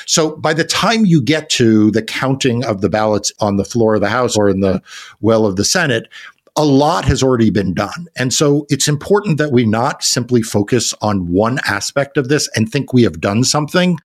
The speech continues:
What we really need to do is to target the root cause, which is how we certify elections,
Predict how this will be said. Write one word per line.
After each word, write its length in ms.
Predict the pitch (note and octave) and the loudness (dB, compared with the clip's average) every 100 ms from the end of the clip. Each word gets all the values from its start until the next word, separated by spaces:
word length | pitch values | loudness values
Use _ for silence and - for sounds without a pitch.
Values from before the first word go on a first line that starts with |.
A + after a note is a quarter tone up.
| - | -2
What 160 | C#3+ | 2
we 80 | D#3+ | 4
really 320 | D3 F3 G3 | 6 6 6
need 160 | D#3+ D3 | 4 2
to 80 | A2+ | 4
do 220 | A#2+ B2+ | 4 4
is 260 | C#3+ G#2+ | 2 0
to 160 | - G#2+ | 0 -4
target 560 | - - C#3 C3 C#3+ C#3+ | -6 -4 -2 0 -2 0
the 80 | G#2+ | -2
root 300 | G#2 E3+ E3 | 2 2 0
cause, 460 | - A#2 A#2 F#2+ | -2 0 2 2
which 180 | G2 G2 | 0 0
is 100 | G#2+ | 0
how 300 | - - C#3 | -2 -2 0
we 160 | D3 C#3+ | 2 2
certify 480 | - A#2+ A2 G#2+ G2+ | 4 0 0 0 0
elections, 560 | F2+ F#2 - G2 E2+ | 0 -2 -4 -6 -6